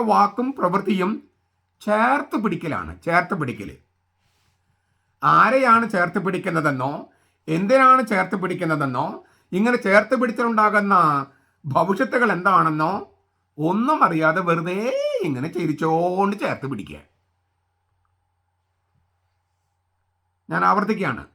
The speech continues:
വിശുദ്ധ വാരം, കഷ്ടാനുഭവ വാരം, പീഡാനുഭവ വാരം കർത്താവിൻ്റേത്. കർത്താവ് ആരംഭിച്ചത് ചാട്ടവർ എടുത്തുകൊണ്ടാണ്. കർത്താവ്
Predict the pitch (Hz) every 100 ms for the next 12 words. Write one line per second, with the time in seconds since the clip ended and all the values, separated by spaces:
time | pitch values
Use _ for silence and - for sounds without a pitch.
0 | _ _ _ _ 156 156 180 185 170 185
1 | 143 143 107 _ _ _ _ _ - 160
2 | 180 190 202 165 185 143 131 104 - 170
3 | 196 202 156 175 143 139 107 - _ _
4 | _ _ _ - 147 180 185 196 185 139
5 | 95 80 _ _ _ _ 170 170 233 233
6 | 190 208 208 202 208 160 196 494 _ _
7 | _ _ _ _ - 143 160 180 180 156
8 | 151 147 120 90 71 _ _ _ _ _
9 | _ _ _ _ _ _ - 170 - 254